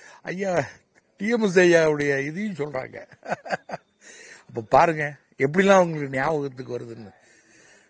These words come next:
சூப்பர், சூப்பர். இந்த தளம், இந்த ஆரம்பிக்கப்பட்டதனுடைய பயனை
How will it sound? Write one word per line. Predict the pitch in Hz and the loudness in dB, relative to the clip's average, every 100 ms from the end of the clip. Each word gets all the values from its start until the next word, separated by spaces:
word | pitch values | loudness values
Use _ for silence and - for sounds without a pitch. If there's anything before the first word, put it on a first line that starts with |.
| _ _ _ | _ _ _
சூப்பர், | - 185 185 180 156 | 0 0 2 0 -2
சூப்பர். | - 165 139 139 - _ _ - _ | 0 -4 -2 -6 -6 _ _ -20 _
இந்த | 127 123 123 | -12 -6 -4
தளம், | 113 135 160 185 - _ _ _ _ _ _ - | -2 0 0 -2 -10 _ _ _ _ _ _ -16
இந்த | 117 110 104 104 95 | -10 -6 -6 -6 -8
ஆரம்பிக்கப்பட்டதனுடைய | 110 127 156 151 143 123 127 135 131 123 117 107 107 | -4 -2 -2 -2 -4 -4 -6 -4 -4 -4 -4 -6 -2
பயனை | 117 139 156 131 98 95 | 2 4 4 0 -6 -12